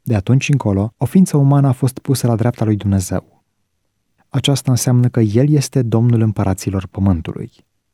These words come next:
În timp ce majoritatea oamenilor nu-L recunosc ca atare, noi putem să devenim cetățeni ai împărăției sale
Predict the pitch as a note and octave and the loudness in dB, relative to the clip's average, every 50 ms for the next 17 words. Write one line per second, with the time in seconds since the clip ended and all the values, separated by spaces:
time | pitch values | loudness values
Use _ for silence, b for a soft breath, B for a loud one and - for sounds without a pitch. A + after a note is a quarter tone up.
0 | _ _ _ _ _ _ _ _ _ - B2+ A2 F#2+ A#2 A2+ A2 - A2+ G#2 B2 | _ _ _ _ _ _ _ _ _ -2 -2 0 2 2 0 2 2 2 2 4
1 | D3+ D#3+ - D#3 C#3 C#3 C3 - C3 B2 A#2+ A2 G#2+ G#2+ G#2 G#2 G#2 G#2 G#2 G#2 | 2 2 2 0 0 0 -2 -2 -2 -2 0 0 0 2 2 2 2 2 2 0
2 | G#2 - _ - D#3+ F3 D#3+ A#2 G2 G2+ F#2+ - G2+ G2 G2 - - - _ - | 0 -2 _ 2 4 4 4 2 0 -2 -2 0 0 -2 -2 -2 -6 -12 _ -10
3 | G2 F2 F2 - G2 G2 G#2 A#2 B2 B2+ - _ _ _ _ _ _ _ _ _ | -8 -6 -4 -2 -2 0 0 -2 -2 -4 -8 _ _ _ _ _ _ _ _ _
4 | _ - D#3 D#3 - D#3+ D#3 F#3+ G#3+ G3+ - - D#3+ D#3 C#3+ D#3 D3+ D3+ C#3 - | _ 0 2 2 2 0 2 2 2 2 2 0 0 2 2 4 4 2 2 2
5 | C#3+ C3 B2+ B2 - C#3 C#3 C#3+ - C#3 C3 A#2+ A#2 - A#2+ A2 A2 - - A#2+ | 0 0 0 0 0 0 0 0 2 2 2 2 2 2 0 0 -2 -2 0 0
6 | A2+ A2 - - A2+ F#2+ E2 - - _ _ | 0 0 0 -2 -2 -2 -2 -6 -8 _ _